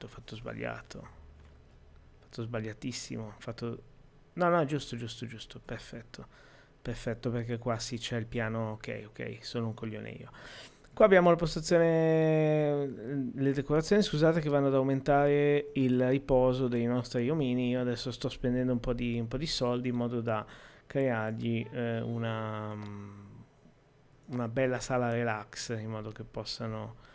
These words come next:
eh, no, si possono fare solo all'interno queste. Sì, in effetti c'è anche scritto.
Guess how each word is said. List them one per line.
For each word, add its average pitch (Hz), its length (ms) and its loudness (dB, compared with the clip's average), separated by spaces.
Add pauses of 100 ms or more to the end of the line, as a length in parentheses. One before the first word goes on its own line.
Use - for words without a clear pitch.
(600)
eh, 117 280 -6
no, 113 200 -8
si - 120 -14
possono 117 300 -10
fare 127 160 -4
solo 127 260 -4
all'interno 170 800 0
queste. 160 640 -2 (720)
Sì, - 160 -10
in 107 140 -8
effetti 113 320 -8
c'è - 160 -8
anche 113 160 -8
scritto. 120 640 -6